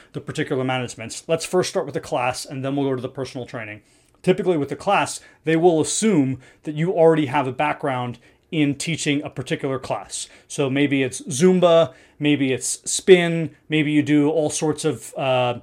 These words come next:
strength classes for different age groups. Th-, so th-, with that in mind,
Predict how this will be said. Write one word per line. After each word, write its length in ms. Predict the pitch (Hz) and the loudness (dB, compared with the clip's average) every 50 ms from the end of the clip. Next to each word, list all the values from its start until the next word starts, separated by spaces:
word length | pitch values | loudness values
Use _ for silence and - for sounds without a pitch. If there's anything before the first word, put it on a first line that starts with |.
| _ _ | _ _
strength 400 | - - - 185 165 160 151 - | -12 -6 -2 0 0 0 0 0
classes 680 | - 170 151 147 147 - 156 151 147 - - - - - _ _ _ | 0 2 2 2 2 0 0 0 0 0 -2 -6 -6 -10 _ _ _
for 160 | _ - 147 131 | _ -6 -6 -4
different 360 | 110 156 - 143 143 139 - _ _ _ - | -2 -2 -2 -2 -4 -4 -6 _ _ _ -4
age 300 | 160 156 160 135 123 - | -2 -2 -2 -2 -4 -6
groups. 500 | 151 156 156 143 - - - - - - _ _ _ - _ _ _ _ - | -2 -2 -2 -2 -2 -4 -6 -6 -6 -10 _ _ _ -20 _ _ _ _ -10
Th-, 280 | 143 131 127 123 127 - | -6 -6 -6 -6 -6 -6
so 440 | - - 175 156 151 147 156 156 | -2 4 4 6 6 6 4 2
th-, 180 | 165 143 127 120 120 131 - _ _ - | -4 -8 -10 -10 -14 -16 -20 _ _ -6
with 180 | - 156 175 - | 0 0 0 4
that 160 | 208 185 175 | 6 6 6
in 120 | 165 160 165 | 6 4 4
mind, 480 | 175 185 165 151 143 135 135 139 190 | 4 4 4 4 2 0 0 -4 -8